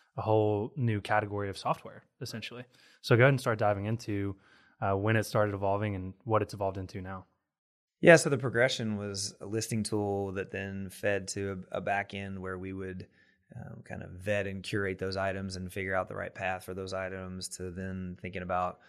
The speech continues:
Speaker 2: let's create a, a marketplace for those assets and put those onto something that's visible by others.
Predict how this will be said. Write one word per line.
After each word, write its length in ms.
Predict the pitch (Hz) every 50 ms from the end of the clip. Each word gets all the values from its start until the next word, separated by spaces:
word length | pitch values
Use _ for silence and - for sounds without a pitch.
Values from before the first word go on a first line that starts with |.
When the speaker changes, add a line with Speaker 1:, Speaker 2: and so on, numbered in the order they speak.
| - _ _ _ -
Speaker 2:
let's 160 | 95 - -
create 320 | - - 95 92 92 90 90
a, 60 | 87 90 - _ -
a 60 | 87
marketplace 560 | 95 110 110 107 - - - 107 104 101 -
for 80 | - 101
those 200 | 101 98 95 104
assets 560 | 98 98 95 - - 101 98 98 104 - -
and 140 | - 90 90
put 160 | - 101 -
those 440 | - 95 95 92 92 90 87 - - - - - - _ _ _ -
onto 180 | 104 98 95 95
something 360 | - 101 98 90 92 95 92
that's 160 | 90 92 -
visible 420 | 85 87 107 104 101 98 101 101 95
by 160 | 95 92 -
others. 680 | - 120 120 113 113 110 107 107 107 104 101 98 -